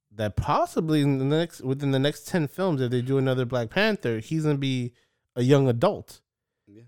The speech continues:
Speaker 1: and he'll be able to take the place. And whoever they get for that role,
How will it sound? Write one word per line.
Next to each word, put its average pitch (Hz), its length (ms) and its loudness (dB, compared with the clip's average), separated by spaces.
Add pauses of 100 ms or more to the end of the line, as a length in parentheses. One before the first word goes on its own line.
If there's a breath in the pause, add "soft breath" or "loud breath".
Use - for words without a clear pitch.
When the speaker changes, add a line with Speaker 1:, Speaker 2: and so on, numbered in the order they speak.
(100)
Speaker 1:
and 123 140 0
he'll 131 160 4
be 131 160 0
able 131 160 2
to 123 100 -2
take 120 240 -6
the 120 80 -6
place. - 440 -6 (920)
And 120 320 -2
whoever 135 360 4
they 127 100 0
get 131 200 0
for 117 140 -4
that 113 220 -2
role, 139 540 -2